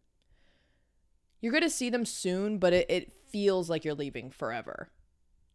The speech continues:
you know? And I think that's why I'm not too overly upset, because I know I'm only an hour away from home, and I'm not, I'm not so secluded, and I'm not moving across the country, and I know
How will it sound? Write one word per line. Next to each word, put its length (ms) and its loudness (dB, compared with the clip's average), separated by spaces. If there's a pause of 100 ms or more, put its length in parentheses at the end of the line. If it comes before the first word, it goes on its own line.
you 120 -6
know? 260 0 (520)
And 540 2 (340)
I 100 0
think 200 -2
that's 240 0
why 160 6
I'm 80 2
not 260 0
too 200 -4
overly 400 -2
upset, 340 0
because 240 -6
I 140 0
know 260 0
I'm 160 -4
only 220 -8
an 180 -8
hour 220 -4
away 240 -6
from 140 -12
home, 360 -8
and 160 -8
I'm 140 -4
not, 420 2 (640)
I'm 140 2
not 240 4
so 320 6
secluded, 540 0
and 60 0
I'm 120 -2
not 180 2
moving 340 0
across 340 0
the 80 -6
country, 540 -2
and 120 0
I 80 2
know 520 2